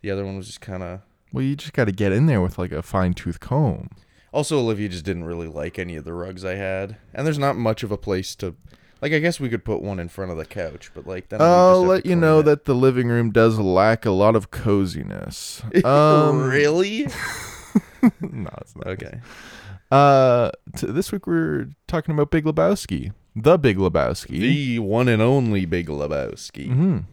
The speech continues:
Speaker 2: Came
Speaker 1: Yeah.
Speaker 2: out in nineteen ninety-eight. The third oldest movie we've done this week.
Speaker 1: This week?
Speaker 2: Yes.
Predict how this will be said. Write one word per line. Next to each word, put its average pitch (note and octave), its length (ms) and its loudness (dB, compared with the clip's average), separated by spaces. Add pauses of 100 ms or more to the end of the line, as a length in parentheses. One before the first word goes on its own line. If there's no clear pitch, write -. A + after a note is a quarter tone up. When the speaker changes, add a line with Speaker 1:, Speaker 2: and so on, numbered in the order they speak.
(200)
Speaker 2:
Came B2 180 0
Speaker 1:
Yeah. A#2+ 80 4
Speaker 2:
out A#2+ 80 2
in A#2+ 120 2
nineteen A#2+ 340 -2
ninety-eight. C3+ 600 0 (1300)
The C3 640 6
third A3+ 380 4
oldest F2 340 0
movie D#2 260 -8
we've A#1 260 -10
done - 360 -12 (160)
this - 220 -14
week. - 340 -18 (960)
Speaker 1:
This A#2 240 -8
week? - 380 -20
Speaker 2:
Yes. - 340 -14